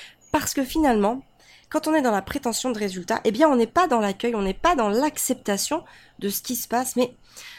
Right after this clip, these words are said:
on est uniquement dans la frustration du résultat qu'on a en tête et que l'on n'obtient pas. Parce que dans votre imaginaire, qu'est-ce qui se passe ?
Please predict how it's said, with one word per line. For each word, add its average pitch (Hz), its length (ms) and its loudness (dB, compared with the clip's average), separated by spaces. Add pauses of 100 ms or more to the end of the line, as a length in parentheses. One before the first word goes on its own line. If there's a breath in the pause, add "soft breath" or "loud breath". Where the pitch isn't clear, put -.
(140 loud breath)
on 240 140 2
est - 220 2
uniquement 254 760 6
dans 240 220 2
la 208 140 4
frustration 254 580 -2
du 180 140 -2
résultat 233 560 0 (100)
qu'on 143 160 -2
a 104 40 -2
en 113 100 -2
tête 330 320 0 (480 soft breath)
et 240 80 -6
que 233 100 4
l'on 247 140 8
n'obtient 320 400 4
pas. - 260 -4 (720 loud breath)
Parce 226 140 0
que 285 100 2
dans 320 280 6
votre 370 260 2
imaginaire, 214 520 2
qu'est-ce - 200 -4
qui 190 100 -8
se - 80 -10
passe ? - 300 -10